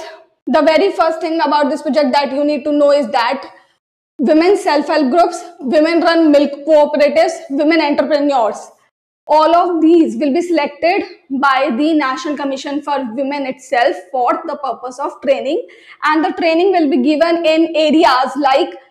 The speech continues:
value addition, quality enhancement, packaging, and marketing of dairy products, among others. So all of these are the different aspects of trainings, uh, which will be given to the, uh, women entrepreneurs who are engaged in the dairy farming sector.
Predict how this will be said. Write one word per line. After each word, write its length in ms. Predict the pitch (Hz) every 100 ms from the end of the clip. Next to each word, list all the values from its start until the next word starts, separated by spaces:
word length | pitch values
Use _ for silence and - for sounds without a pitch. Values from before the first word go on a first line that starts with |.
| _
value 380 | 247 269 269 294
addition, 520 | 302 302 - 359 415 - - _ _
quality 400 | 302 294 254 330
enhancement, 760 | 320 330 294 294 320 330 339 -
packaging, 680 | 269 269 302 320 330 359 - - _ 277
and 220 | 294 285
marketing 500 | 269 262 285 311 330
of 160 | 320 247
dairy 280 | 294 302
products, 420 | 277 294 285 294 - 269
among 200 | 269 233
others. 280 | 196 - -
So 240 | 285 -
all 220 | 294 311 330
of 160 | 339
these 240 | 311 339 269
are 200 | 269 247
the 160 | 339
different 380 | 285 - 311 285
aspects 540 | 269 262 - 285 285
of 160 | 285 285
trainings, 480 | 277 254 254 427 480 - _ _ _
uh, 260 | 294 277 262
which 200 | 320 311
will 160 | 294
be 80 | 277 233
given 280 | 277 285 254
to 80 |
the, 160 | 233 339 - - _ _ -
uh, 460 | 269 247 226 214 240
women 500 | 254 302 320 339 339
entrepreneurs 880 | 285 277 277 262 254 302 339 - _
who 120 | 311 294
are 140 | 294
engaged 340 | 269 262 269
in 100 | 254
the 100 | 262
dairy 240 | 240 220 254
farming 360 | 233 185 233
sector. 340 | 277 233 -